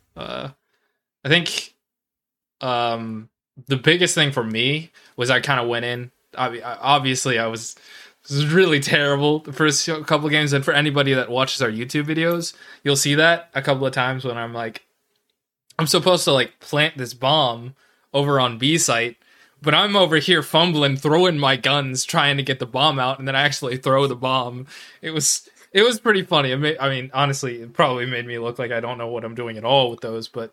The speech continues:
it, to some degree with keyboards, like, I, I don't, I, I'm really good with a controller with first-person shooters and stuff like that, like, being able to, like, move, uh, adjust and stuff like that, but, uh, and I don't think I'm terrible with keyboard and mouse, with, like, moving around and stuff, but when it comes to switching weapons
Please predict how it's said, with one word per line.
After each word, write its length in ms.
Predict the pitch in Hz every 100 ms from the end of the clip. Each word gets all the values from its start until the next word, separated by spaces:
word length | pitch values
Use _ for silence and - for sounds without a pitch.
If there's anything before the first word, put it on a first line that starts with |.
| _
it, 280 | 156 156 143
to 80 | 165
some 220 | 156 180
degree 280 | 170 147 151
with 160 | 131 -
keyboards, 640 | 143 135 151 156 147 139
like, 140 | 123 117
I, 240 | 117 123
I 20 |
don't, 260 | 123 117 113 _ _ _ - - -
I, 100 | 147
I'm 220 | - 180 180
really 220 | 214 202
good 160 | 175 170
with 120 | 156
a 60 |
controller 560 | 131 117 - 143 160 170
with 140 | 147 135
first-person 480 | 147 139 156 143 143
shooters 320 | 151 147 143
and 80 | 143
stuff 160 | 151
like 140 | 151 147
that, 260 | 147 139
like, 120 | 131
being 120 | 127 123
able 160 | 117
to, 240 | 120 117 117
like, 160 | 123 113
move, 640 | 123 135 135 135 127 - _
uh, 160 | - 113
adjust 440 | 113 123 135 127 -
and 80 | 131
stuff 140 | 127
like 140 | 131
that, 240 | 131 127 123
but, 180 | 117 113
uh, 280 | 110 110 110 _ _ _ -
and 120 | 170
I 80 | 240
don't 160 | 220
think 100 | 180
I'm 80 | 135
terrible 420 | 110 135 147 151
with 140 | 151 139
keyboard 300 | 147 147 139
and 80 | 120
mouse, 240 | 127 139
with, 60 | 113
like, 80 | 104
moving 340 | 110 131 143
around 320 | 131 131 147
and 80 | 170
stuff, 260 | - 175 170
but 120 | 131
when 80 | 131
it 60 |
comes 160 | 135 127
to 80 | 120
switching 400 | - 156 156 131
weapons 520 | 123 131 147 156